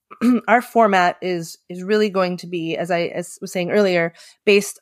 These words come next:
on, for, for individual contribution, mostly based on the fellowship model, which is a set amount of time. So it's like a term, essentially, that you have as a, an accessibility fellow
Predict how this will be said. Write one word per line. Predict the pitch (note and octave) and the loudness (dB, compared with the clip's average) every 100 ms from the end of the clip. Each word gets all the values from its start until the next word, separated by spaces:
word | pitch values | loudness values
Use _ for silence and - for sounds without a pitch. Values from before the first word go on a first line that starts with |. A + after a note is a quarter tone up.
| - | 0
on, | F3+ E3+ E3 - | 2 4 0 -6
for, | - F#3+ | -6 -6
for | - G#3+ | -4 -4
individual | A3 G#3+ G3 F3+ F3 E3 D#3 - | 0 0 0 -2 0 2 0 -2
contribution, | - F3+ E3+ E3+ D#3+ D#3+ D3+ - _ _ _ _ - | -8 -8 -6 -8 -6 -8 -8 -12 _ _ _ _ 0
mostly | G3+ A3 A#3 - A#3 - | 4 4 4 0 -2 -2
based | G3 F#3+ F#3 - | 0 0 0 -4
on | E3+ E3+ E3+ E3+ | 0 2 0 -6
the | F3 F3+ E3+ | -6 -6 -6
fellowship | E3 - F#3+ F#3 F3 F3+ | -8 2 4 4 2 -4
model, | F#3 D3 C#3+ C#3+ - _ _ | 0 0 2 -2 -6 _ _
which | F#3 F#3 - | -2 -2 -4
is | F#3 F3 E3+ - | -2 0 -4 -4
a | F3+ F3 E3+ - | -2 0 -2 -4
set | - - G#3+ - | -8 2 2 2
amount | F#3+ F3+ F3 E3+ - | 0 2 2 2 0
of | D#3+ D#3+ | -4 -4
time. | - - D#3 C3 C#3+ D#3 - | -10 -4 -2 -2 -4 -10 -12
So | E3 | -10
it's | D#3+ | -6
like | D#3+ | -6
a | |
term, | D#3 - D#3+ D3 D3 D#3 _ | -8 -4 0 0 0 -6 _
essentially, | - - E3 - C3 | -6 -4 -4 -2 -2
that | C3+ A#2+ | -2 -2
you | E3 | -2
have | D#3 C#3 D3 - _ - | 0 2 0 -4 _ -2
as | F3+ E3+ | 0 4
a, | D#3+ D#3 D#3 - _ | 4 2 0 -6 _
an | F3+ | -2
accessibility | E3+ - F3+ - E3+ D#3+ D3 D3 | -2 -2 -6 -4 -2 0 0 -4
fellow | - C3 A#2+ C3 F3 | 0 2 2 0 -4